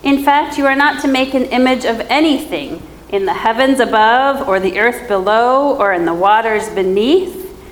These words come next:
You are not to bow down and serve any image,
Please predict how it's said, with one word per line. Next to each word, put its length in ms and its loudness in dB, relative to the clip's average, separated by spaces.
You 140 -2
are 100 2
not 300 2
to 80 2
bow 300 2
down 380 2
and 160 -2
serve 460 0
any 320 0
image, 480 -4